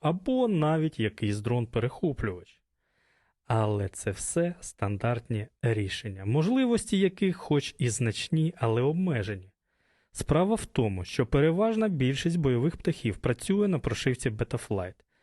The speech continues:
Це просте, можна сказати, юзер-френдлі програмне забезпечення, в ньому легко розібратися та почати самостійно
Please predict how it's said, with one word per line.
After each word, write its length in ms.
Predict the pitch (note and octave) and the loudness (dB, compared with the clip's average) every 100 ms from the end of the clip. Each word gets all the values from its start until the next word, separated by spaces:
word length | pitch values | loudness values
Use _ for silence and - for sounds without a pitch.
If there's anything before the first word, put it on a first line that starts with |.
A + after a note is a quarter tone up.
| _ _ - | _ _ -6
Це 200 | - A3 | 0 2
просте, 480 | G#3+ G3 - G#3+ G#3 | 2 -2 2 2 4
можна 280 | F3 C#3 | 2 0
сказати, 500 | A#2+ - B2+ D3+ - | -2 0 0 0 0
юзер-френдлі 1040 | A2+ B2+ G#3+ F#3 D#3 - E3+ E3+ C3 B2 A2+ | 0 0 2 0 0 0 0 2 0 2 0
програмне 560 | - B2+ A#2 D#3+ D3+ | 0 0 2 2 2
забезпечення, 840 | A2 A2 A2 - - F#2+ - A2+ G2+ | 0 0 -2 -4 -4 -4 -4 -6 -2
в 120 | B2 | 0
ньому 300 | G3+ A3 D#3 | 2 2 2
легко 340 | D3 E3 - | 2 0 0
розібратися 760 | G#2+ G2 G#2+ D#3+ G#3 F#3 - C#3 | 0 0 0 0 0 0 -2 -4
та 140 | - | -4
почати 500 | - G#2+ D#3+ E3 D#3+ | -4 -2 0 0 -2
самостійно 680 | - A#2+ A2 - - C3 B2+ | -2 -2 -2 -2 -2 -2 -2